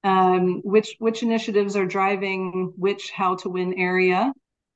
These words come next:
And from there, you can actually rank your initiatives within those categories.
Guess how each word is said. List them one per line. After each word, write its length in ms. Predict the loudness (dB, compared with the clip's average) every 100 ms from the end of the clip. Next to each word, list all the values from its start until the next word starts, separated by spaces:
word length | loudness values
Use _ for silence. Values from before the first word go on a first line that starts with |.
| _ _ -2
And 200 | -2 0
from 300 | 0 0 -2
there, 320 | -2 0 -2
you 180 | -4 -6
can 160 | -4
actually 380 | -4 -4 -2 -2
rank 400 | 0 -2 -2 -2
your 140 | -2 -2
initiatives 680 | -2 -2 0 0 0 -4
within 440 | -2 -2 -2 -2 -2
those 180 | -2 -4
categories. 800 | -4 -4 -4 -6 -6 -8 -10